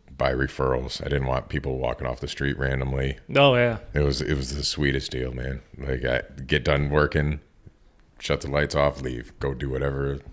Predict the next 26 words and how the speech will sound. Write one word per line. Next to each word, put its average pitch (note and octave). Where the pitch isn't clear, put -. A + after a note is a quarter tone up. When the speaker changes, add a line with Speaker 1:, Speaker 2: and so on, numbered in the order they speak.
Speaker 1:
whatever C#2+
you C#2
please. B1
Speaker 2:
So D3
when D#3+
did C#3+
you E3+
open E3
the D3
shop D3
here D3+
on C#3+
Union C#3+
Street? -
Speaker 1:
Almost B2
five G2+
years G#2
ago. D2
Speaker 2:
Oh, C#3+
it's B2+
been B2
that B2+
long B2+
already. A#2
Speaker 1:
Yeah. D#2+
Yeah. C#2